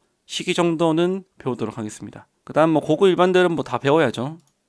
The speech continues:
다 배워야 되고, 자세한 것들 한 번씩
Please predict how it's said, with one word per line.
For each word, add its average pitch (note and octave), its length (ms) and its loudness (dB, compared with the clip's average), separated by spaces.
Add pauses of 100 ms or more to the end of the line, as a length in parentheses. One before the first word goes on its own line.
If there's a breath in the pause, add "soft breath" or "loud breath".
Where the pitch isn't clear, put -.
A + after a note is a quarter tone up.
(280)
다 A2+ 140 -8
배워야 A#2 260 0
되고, G#2 420 -8 (720)
자세한 E3+ 300 -2
것들 D#3 400 0
한 C#3+ 100 -2
번씩 C3 460 -4